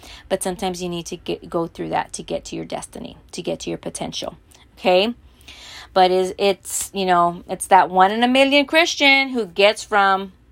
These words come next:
you know, point A to point B to C and straight to Z. That's not how it goes, okay? I'm not perfect. You're not perfect. I don't know a perfect Christian, you know, but,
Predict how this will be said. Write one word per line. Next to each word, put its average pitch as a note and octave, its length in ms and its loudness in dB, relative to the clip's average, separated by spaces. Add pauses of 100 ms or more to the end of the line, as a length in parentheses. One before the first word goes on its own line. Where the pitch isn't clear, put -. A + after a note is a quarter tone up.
you G3 80 -6
know, F#3+ 160 2
point G#3+ 340 0
A C4 140 2
to C4 100 0
point B3+ 300 -2
B C4+ 400 0
to A3 140 -10
C C4 680 -4
and G3+ 120 -6
straight G3 260 -6
to F#3+ 100 -10
Z. F3 280 -6 (180)
That's A3 200 4
not C4+ 180 2
how B3+ 200 4
it A3 100 -2
goes, F3 380 2 (420)
okay? G#3+ 580 2 (680)
I'm G#3 220 4
not A3+ 220 0
perfect. A3+ 560 -2 (300)
You're F#3 280 0
not G#3+ 220 -2
perfect. G#3+ 560 -4 (320)
I G3+ 120 -6
don't F#3+ 140 -2
know F#3+ 140 2
a F#3+ 40 2
perfect F#3+ 360 -4
Christian, G#3+ 580 -4 (300)
you G3+ 100 -6
know, G3+ 340 2 (680)
but, F3+ 360 4